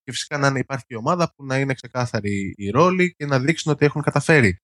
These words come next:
να συνεργαστούν καλά μέχρι τότε. Ε, οπότε θέλουν να πάνε στο επόμενο βήμα και ορίστε ο τρόπος, το έχουμε κάνει και δουλεύει σε αυτό το επίπεδο, με αυτούς τους λίγους ενδεχομένως πελάτες που το χρησιμοποιούν, αλλά δουλεύει. Οπότε θέλουμε χρήματα για να αναπτύξουμε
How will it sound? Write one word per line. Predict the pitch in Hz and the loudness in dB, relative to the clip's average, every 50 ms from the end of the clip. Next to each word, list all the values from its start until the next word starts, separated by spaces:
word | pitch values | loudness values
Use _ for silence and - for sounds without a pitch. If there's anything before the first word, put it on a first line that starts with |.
| _ _ _ _ _ - | _ _ _ _ _ -8
να | 98 | -8
συνεργαστούν | 87 - - 98 92 87 95 92 - - 95 90 | -8 -8 -8 -8 -8 -6 -6 -6 -8 -10 -10 -2
καλά | - 90 87 87 87 85 82 | 2 4 6 6 6 4 4
μέχρι | 82 78 78 82 | 0 -2 -4 -6
τότε. | 78 - 85 92 - _ 220 247 - _ _ _ _ _ _ _ _ _ _ | -6 -4 -4 -4 -4 _ -10 -14 -14 _ _ _ _ _ _ _ _ _ _
Ε, | - 143 151 147 147 151 123 | 0 2 4 6 6 4 2
οπότε | 143 - - 220 226 - 202 | 0 -2 -2 -2 0 0 0
θέλουν | - - 170 185 214 208 202 | 2 4 4 4 4 2 0
να | 175 156 | 0 0
πάνε | - 175 180 | 2 0 0
στο | 160 - 160 | 2 0 0
επόμενο | - 165 151 151 131 107 | 0 0 2 2 0 2
βήμα | 117 165 208 226 220 | 2 0 0 0 -2
και | - - 180 180 175 | -2 -4 -4 -6 -2
ορίστε | - 135 127 143 180 185 - - 185 165 | 0 2 4 6 4 4 2 -2 -2 -2
ο | 139 120 110 101 | -2 -2 -2 -4
τρόπος, | - 151 160 - - 202 190 - - - - - _ _ | -4 -4 -4 -4 -4 -8 -8 -6 -6 -6 -8 -10 _ _
το | - 113 | -8 -6
έχουμε | - - 110 101 | -4 -2 0 2
κάνει | - 135 147 143 | 4 4 4 4
και | - 120 | 2 2
δουλεύει | 104 98 117 165 196 202 185 | 2 4 4 4 4 4 4
σε | - - | 2 2
αυτό | 117 - 127 | 0 0 0
το | - 95 | -2 0
επίπεδο, | 87 160 185 180 190 170 160 | 0 0 0 2 0 0 2
με | 151 127 | 2 2
αυτούς | - - 135 117 - | 2 2 0 -2 -2
τους | - 104 - - - _ _ _ _ _ _ | -6 -10 -12 -12 -14 _ _ _ _ _ _
λίγους | - 143 151 143 123 113 104 - | 0 4 4 4 4 4 2 0
ενδεχομένως | 104 101 95 - 101 92 98 98 95 98 - | -2 -4 -4 -6 -6 -2 -2 -2 -2 -2 -4
πελάτες | - 87 92 110 117 110 107 - | -4 0 2 4 4 4 2 -2
που | - - | -4 -8
το | 98 | -10
χρησιμοποιούν, | - - - - - - 277 285 | -12 -12 -12 -12 -12 -8 -4 0
αλλά | 254 214 190 | 2 2 4
δουλεύει. | 165 135 120 120 104 107 | 6 6 6 6 4 2
Οπότε | 101 160 156 123 | 0 0 -2 0
θέλουμε | - - 127 113 107 - | 0 0 2 2 0 -2
χρήματα | - 254 277 262 - 214 | -2 -2 -2 -2 -4 -4
για | 208 185 | -2 0
να | 170 | 0
αναπτύξουμε | 147 131 - - 151 - - - 165 170 165 | 0 0 -2 -4 -6 -6 -8 -4 -2 -2 -2